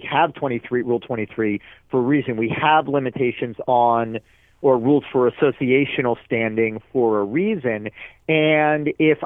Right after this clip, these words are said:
I can get, or if a, a, a, a plaintiff can file an individual case and get universal relief,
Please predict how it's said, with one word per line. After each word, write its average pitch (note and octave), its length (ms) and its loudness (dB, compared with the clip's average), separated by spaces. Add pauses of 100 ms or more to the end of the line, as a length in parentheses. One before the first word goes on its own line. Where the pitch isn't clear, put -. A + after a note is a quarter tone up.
I F#3 180 4
can E3+ 340 -2
get, D3+ 300 4
or B2+ 160 4
if A#2 100 -2
a, A#2+ 140 0 (120)
a, B2+ 460 2
a, B2+ 40 2
a B2+ 220 0 (100)
plaintiff G3 360 2
can D3 140 -4
file D#3 340 2
an C3 120 0
individual D#3+ 800 2
case C#3 460 2 (260)
and D3 520 0
get E3+ 460 2 (380)
universal C#3+ 1300 2
relief, B2 560 0